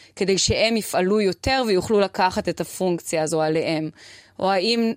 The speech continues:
אם נגרה את האזורים המקבילים בהמיספירה השנייה, האם זה יוכל לעזור?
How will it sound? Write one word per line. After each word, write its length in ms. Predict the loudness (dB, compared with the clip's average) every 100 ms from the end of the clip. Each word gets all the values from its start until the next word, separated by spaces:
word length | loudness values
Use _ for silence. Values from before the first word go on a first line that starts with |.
| -4
אם 120 | -2 -2
נגרה 400 | 0 0 0 0
את 100 | 0
האזורים 520 | 0 0 0 0 0
המקבילים 560 | -2 -4 -4 -2 -2 -2
בהמיספירה 640 | -2 -2 -4 -2 -2 0
השנייה, 420 | -2 -2 0 0
האם 320 | 0 0 0
זה 180 | 0 0
יוכל 440 | 0 -2 -2 -2 0
לעזור? 480 | -2 -2 -4 -6